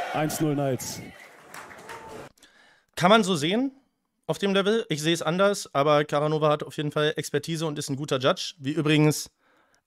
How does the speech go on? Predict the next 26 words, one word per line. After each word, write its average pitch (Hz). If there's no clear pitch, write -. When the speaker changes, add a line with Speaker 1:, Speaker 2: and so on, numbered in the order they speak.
Speaker 2:
alle 165
Judges 123
hier, 180
ne? 151
Und 156
wir 175
hatten 190
das 190
ja 170
schon 196
mal. 147
Es -
gibt 175
dieses 170
Battle 170
Mikesh 175
gegen 147
Bongtegi. 147
Das 117
haben 135
wir, 139
glaub 139
ich, 135
sogar 139
zweimal 143
geguckt -